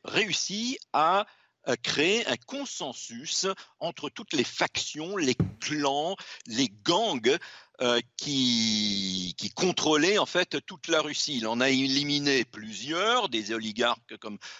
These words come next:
Khodorkovsky, Be-, Berezovsky ou, ou, ou des, des groupes de gangsters. Il a réussi à, euh, maintenir l'unité, euh, un équilibre entre tous les clans qui potentiellement pouvaient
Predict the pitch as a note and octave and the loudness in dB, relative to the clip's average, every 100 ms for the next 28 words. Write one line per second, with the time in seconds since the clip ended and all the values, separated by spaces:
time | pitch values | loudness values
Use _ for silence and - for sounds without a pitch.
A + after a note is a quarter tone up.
0 | - A#2 F2+ B2 - F3 G3+ G3+ - F3+ | -8 -4 0 0 0 0 0 0 -4 -8
1 | C3+ G#2+ A#2+ A#2 G2+ G#2+ A2 G#2 C#3 B2+ | -6 0 0 0 0 0 0 0 -2 0
2 | - A2+ G#2 - - - - A#2 - B2+ | -2 -2 -2 -4 -10 -16 -12 -10 -10 -8
3 | - A#2+ - B2 A#2 G#2 A2 G2+ F#2+ A2 | -4 -4 -6 -6 0 4 6 4 4 0
4 | G2 B2+ A#2 A2 G2+ A2+ A#2 - - G3+ | 0 -4 0 0 2 2 2 2 2 2
5 | A3+ A#3 G3 - - - C#3 D3 C#3 E3+ | 4 2 0 -6 -14 -2 2 2 2 0
6 | C3+ - A#2+ B2 E3 G#3 - _ C3 C3+ | 0 0 0 0 0 -2 -6 _ 2 4
7 | D#3+ F3+ - A#2+ A2+ C3 D3 - C3 D3 | 4 2 -2 -6 -4 -2 -2 -4 -6 -4
8 | G3+ E3+ C3+ B2+ A2+ - A2+ B2+ D#3+ F#3+ | -4 -4 -4 -2 -4 0 2 4 4 4
9 | F#3+ - A#2+ A2+ G#2 G2+ G#2+ G#3+ - A#3 | 2 -2 -2 -2 0 0 0 -2 -2 -4
10 | G#3 G#3 D3+ - B2 C#3 A#2+ - E3+ C#3 | -2 -4 -4 -8 -10 -10 -12 -8 -4 -4
11 | - D#3+ D#3+ D3 - A2+ - - C3+ B2 | -4 -2 0 0 -4 -6 -4 -2 -2 -2
12 | C#3 C3+ C3+ B2+ B2+ A2+ A#2+ | 0 0 0 -4 -6 2 2